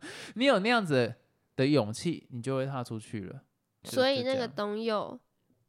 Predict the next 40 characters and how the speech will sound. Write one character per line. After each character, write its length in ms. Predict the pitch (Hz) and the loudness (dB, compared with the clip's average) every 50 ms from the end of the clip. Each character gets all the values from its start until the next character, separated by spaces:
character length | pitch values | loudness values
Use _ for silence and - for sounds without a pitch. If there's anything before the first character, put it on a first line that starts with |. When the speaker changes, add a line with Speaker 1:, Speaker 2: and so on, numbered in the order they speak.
| _ _ | _ _
Speaker 1:
让 200 | 180 185 156 120 | 4 4 4 4
我 80 | 110 107 | 2 0
看 180 | - 156 156 | 0 -2 0
起 60 | 139 | 2
来 80 | 123 104 | 0 0
就 160 | 107 131 143 | 2 2 0
很 100 | 127 107 | 0 0
像 160 | 104 127 123 | 0 -2 -2
这 80 | 127 135 | -2 -2
种 80 | 127 117 | -4 -4
什 120 | - 110 | -4 -6
么 80 | 104 - | -6 -2
阿 200 | - 127 131 143 | 0 0 0 0
法 220 | - - 98 87 | 0 -2 -4 -2
男， 180 | 92 85 85 95 | -4 -6 -8 -8
我 120 | 98 110 | -6 -4
就 100 | 127 135 | -2 -2
觉 80 | 131 392 | 2 2
得 60 | 440 | 4
看 100 | 440 - | 4 2
了 80 | - | 2
好 140 | - 104 101 | 0 -4 -6
想 80 | 90 95 | -6 -8
吐。 240 | - - - 101 - | -12 -8 -8 -8 -8
Speaker 2:
就 720 | - - _ _ _ _ _ _ _ _ _ _ - - | -8 -16 _ _ _ _ _ _ _ _ _ _ -12 -8
是 60 | - | -2
他 220 | 359 339 330 339 320 | 0 0 0 0 0
真 160 | 330 330 311 | 0 2 4
的 60 | 277 | 4
有 80 | 240 196 | 6 6
点 100 | 185 - | 4 2
太 240 | - - 240 202 | 2 -10 -10 -10
过 360 | 202 _ _ - 202 185 - 98 | -10 _ _ -10 -8 -8 -8 -8
了 80 | 78 | -6
啊， 120 | - 202 233 | -6 -6 -6
<laughs> 0 | |
就 220 | 240 - 294 285 | -4 0 2 2
我 160 | 247 202 196 | 2 2 0
自 140 | 202 247 262 | -2 -6 -6
己 440 | 240 220 202 185 160 - 170 - | -6 -6 -6 -6 -8 -8 -12 -14